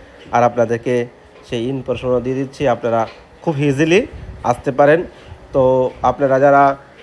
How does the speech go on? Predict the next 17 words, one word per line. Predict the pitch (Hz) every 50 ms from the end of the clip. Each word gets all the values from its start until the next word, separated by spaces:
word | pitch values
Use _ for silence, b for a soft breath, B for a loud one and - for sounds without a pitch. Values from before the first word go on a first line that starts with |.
| - -
আসতে | 117 135 151 - - 165
যাচ্ছেন, | 180 180 160 - - 202 196 208 202 - B B B B B B
আপনারা | 131 131 127 143 143 143 143 143 143 104
এখন | 147 160 - - 185 185 170
বৃন্দাবন | 151 151 165 175 175 185 180 185 185 180
ধামে | 170 160 156 156 160 170 165
যে | 143 180 202
কোনো | 196 208 190 185
জায়গায় | 170 185 180 185 190
এসে | 180 185 185
রুম | 156 156 156 160
পেয়ে | 156 185 180 165
যাবেন, | 165 160 156 165 175 175 - - - - - - - - _ - - - - - -
মানে | 123 123 127 131 127
আগে | 123 - - 131 135 135
থেকে | 135 - 143 135 143 139 139 135 139 b b b b b b b - _
কম, | - 139 143 143 139 - - -